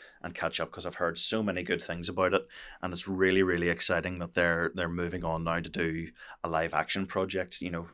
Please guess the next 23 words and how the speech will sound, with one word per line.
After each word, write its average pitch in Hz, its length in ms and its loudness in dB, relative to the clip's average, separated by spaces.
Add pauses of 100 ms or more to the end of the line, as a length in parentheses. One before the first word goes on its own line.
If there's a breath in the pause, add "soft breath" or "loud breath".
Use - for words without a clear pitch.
it's, - 400 -6
it's, - 360 -6
I'm 87 160 0
really 95 260 4
glad 87 260 4
to 98 60 -4
see 90 160 0
them. 90 220 -6 (460 loud breath)
Not - 240 10
that, 415 220 2 (400 loud breath)
you - 100 -10
know, - 100 -12
I 113 60 10
love 101 240 10
audio. 92 420 6
I, 98 140 2 (100)
I 87 120 4
do 87 160 2
love 87 240 2
audio, 92 240 2
but 87 320 -4
it 87 200 -4
feels 87 760 -2